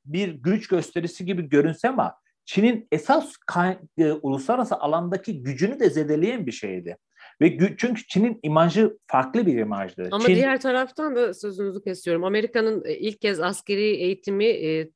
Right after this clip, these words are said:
Speaker 2: Tayvanlı yetkililerce dile getirildi geçtiğimiz haftalarda. E, tabii bu da, e, ayrı bir tarafı işin. E, buradaki, e, görüşmeden sonra siz daha bir normalleşme olur, tansiyon düşer dediniz. Burada bir gerilim daha fazla beklenmiyor mu?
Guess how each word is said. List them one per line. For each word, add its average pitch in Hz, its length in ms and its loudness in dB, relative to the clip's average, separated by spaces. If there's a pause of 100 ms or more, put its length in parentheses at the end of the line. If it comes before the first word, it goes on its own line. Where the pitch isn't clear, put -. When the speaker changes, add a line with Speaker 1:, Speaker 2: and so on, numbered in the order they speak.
(140)
Speaker 2:
Tayvanlı 190 440 -2
yetkililerce 185 720 -4
dile 233 160 4
getirildi 170 420 -4
geçtiğimiz 156 480 -4
haftalarda. 156 720 -2 (400)
E, 160 400 -2 (180)
tabii 185 300 -6
bu 180 100 -8
da, 202 180 -2
e, 156 280 -6
ayrı 180 320 -2
bir 151 260 -4
tarafı 151 340 -6
işin. 247 380 -2 (300)
E, 151 200 -8
buradaki, 262 640 -2
e, 175 580 -2 (140)
görüşmeden 226 680 0
sonra 240 320 -2
siz 226 360 -10
daha 208 240 -2
bir 214 120 -4
normalleşme 220 680 0
olur, 208 260 -4 (140)
tansiyon 208 460 0
düşer 220 360 -2
dediniz. 185 440 -2 (400)
Burada 202 440 0
bir 220 80 -4
gerilim 226 480 0
daha 202 180 -2
fazla 208 540 -4
beklenmiyor 202 600 -2
mu? 131 200 -10